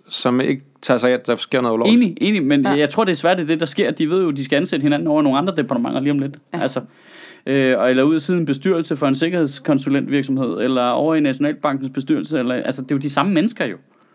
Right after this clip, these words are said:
Speaker 1: Nå,
Speaker 2: De
Speaker 1: men de skal
Speaker 2: roterer jo
Speaker 1: ikke,
Speaker 2: bare rundt der.
Speaker 1: øh,
Speaker 3: Ja.
Speaker 1: Jamen, det, de vil jo da ikke få en fratrædelse for at komme ud og sidde i en eller anden, øh, dronevirksomhed, bestyrelse.
Speaker 2: Nej, nej, men det gør de jo.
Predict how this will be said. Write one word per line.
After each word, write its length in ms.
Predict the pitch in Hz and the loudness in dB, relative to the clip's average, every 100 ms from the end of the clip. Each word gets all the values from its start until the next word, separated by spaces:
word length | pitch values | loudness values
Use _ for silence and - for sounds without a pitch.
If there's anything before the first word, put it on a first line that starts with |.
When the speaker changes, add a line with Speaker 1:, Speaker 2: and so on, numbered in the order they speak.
| _ _ | _ _
Speaker 1:
Nå, 60 | - | -2
Speaker 2:
De 60 | - | 0
Speaker 1:
men 100 | 143 | 4
de 160 | 156 | 4
skal 120 | - | 6
Speaker 2:
roterer 40 | 196 | 4
jo 60 | |
Speaker 1:
ikke, 80 | 107 | 4
Speaker 2:
bare 200 | 175 180 | 4 4
rundt 120 | 175 123 | 4 4
der. 220 | 117 135 | 4 2
Speaker 1:
øh, 140 | 107 156 | 0 -4
Speaker 3:
Ja. 140 | 196 202 1077 1077 906 880 831 906 - - _ - - - - - | -2 0 0 -2 -4 -4 -4 -6 -8 -16 _ -10 -8 -8 -12 -4
Speaker 1:
Jamen, 160 | 113 - | -2 0
det, 280 | 123 120 - | 0 0 -2
de 60 | |
vil 80 | 120 | 0
jo 60 | 113 | 2
da 60 | |
ikke 140 | 135 139 | 2 2
få 80 | 160 | -2
en 80 | |
fratrædelse 500 | 147 131 139 131 104 | 2 0 2 -2 -2
for 100 | 107 | -2
at 60 | 127 | 0
komme 180 | 135 127 | 2 0
ud 40 | |
og 60 | 123 | 0
sidde 360 | - 131 127 | 2 2 4
i 20 | 123 | 2
en 80 | |
eller 140 | 127 123 | 2 2
anden, 180 | 127 127 | 2 2
øh, 140 | 113 | 2
dronevirksomhed, 760 | 117 127 147 120 104 127 110 113 - _ - | 2 0 2 0 -2 -4 -2 -4 -6 _ -14
bestyrelse. 480 | 110 131 135 127 113 _ - | -10 -4 -4 -4 -12 _ -4
Speaker 2:
Nej, 120 | 208 | 0
nej, 100 | 262 | 0
men 60 | 170 | -2
det 120 | 180 | -2
gør 100 | 220 | -2
de 80 | 285 | -2
jo. 140 | 113 | -4